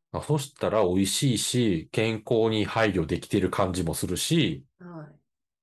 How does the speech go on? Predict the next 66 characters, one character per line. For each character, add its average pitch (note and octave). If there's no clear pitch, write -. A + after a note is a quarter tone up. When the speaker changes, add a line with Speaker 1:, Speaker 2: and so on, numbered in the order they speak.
Speaker 1:
そ D#2+
う。 F#2
な G2
ん E2+
か E2
ね、 D#2
す -
ご D#3
い B2+
満 G#2
足 G2
度 -
が -
高 -
か D#2+
っ -
た -
の。 -
Speaker 2:
へ E3+
ー。 -
Speaker 1:
今 G2
ま E2
で D#2+
そ F#2
ん -
な F#2+
こ F2
と D2
考 A#2
え -
も G2+
し -
な E2
か D2
っ C#2+
た -
の G#1+
に C#2+
ね。 E2+
Speaker 2:
は E3+
い -
は C#3+
い -
は D#3+
い -
は E3
い。 -
Speaker 1:
う F#3+
ん -
う F3+
ん D3+
う -
ん -
う D2
ん。 C#2
そ D#2
う。 -
だ G2
か E2+
ら D#2+
な F2+
ん G#2
か E2+
本 C3+
当 D3
に、 B2+